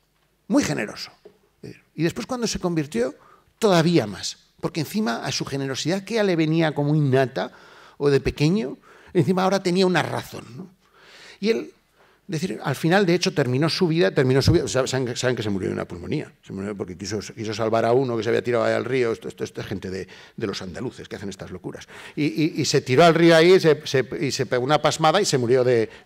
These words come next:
¿hay algún andaluz también por aquí? Qué mala suerte que tengo, ¿eh? A ver, y, y, <clears throat> pues, este buen hombre, es decir, este buen hombre tenía una cosa clara, y de hecho,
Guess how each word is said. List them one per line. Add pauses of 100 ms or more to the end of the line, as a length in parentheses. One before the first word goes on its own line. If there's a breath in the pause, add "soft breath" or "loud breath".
(200)
¿hay
algún
andaluz
también
por
aquí?
Qué
mala
suerte
que
tengo,
¿eh? (320 loud breath)
A
ver, (400 loud breath)
y,
y, (1800 loud breath)
<clears throat>
pues, (880)
este
buen
hombre,
es
decir,
este
buen
hombre
tenía
una
cosa
clara,
y
de
hecho,